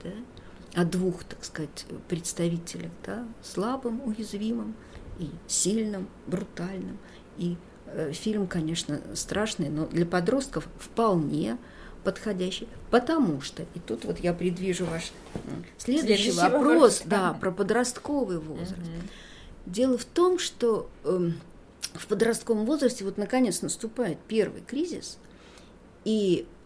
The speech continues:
Speaker 1: ребёнок действительно озабочен тем, кто он впервые, да, он впервые,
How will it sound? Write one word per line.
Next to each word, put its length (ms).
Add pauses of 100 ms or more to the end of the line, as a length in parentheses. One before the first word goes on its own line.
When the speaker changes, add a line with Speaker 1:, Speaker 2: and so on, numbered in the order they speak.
(220)
Speaker 1:
ребёнок 480
действительно 540
озабочен 580
тем, 280
кто 300
он 220
впервые, 760
да, 380 (460)
он 140
впервые, 600